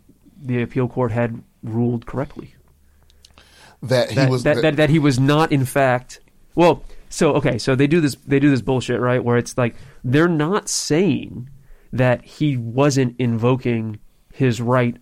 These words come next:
Speaker 1: to legal counsel. They're saying that it was reasonable for the lower court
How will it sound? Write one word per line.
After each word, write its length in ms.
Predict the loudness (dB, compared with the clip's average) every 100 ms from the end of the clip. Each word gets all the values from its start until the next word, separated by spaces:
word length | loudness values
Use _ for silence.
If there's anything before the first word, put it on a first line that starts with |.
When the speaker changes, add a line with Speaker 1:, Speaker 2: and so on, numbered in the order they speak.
| _ _ _ _ _
Speaker 1:
to 240 | -2 0 2
legal 300 | 0 0 -4
counsel. 540 | -8 -12 -10 -8 -8 -12 -20 -8
They're 200 | 0 0
saying 520 | 0 0 2 2 0
that 400 | 0 0 0 -2 -6 -20 -2
it 120 | 0
was 280 | 2 2 2
reasonable 960 | -2 -2 0 2 0 -2 -4 -8 -10 -14 _ _
for 260 | -6 0 0
the 80 | 0
lower 320 | 0 2 0
court 440 | -2 -8 -8 -14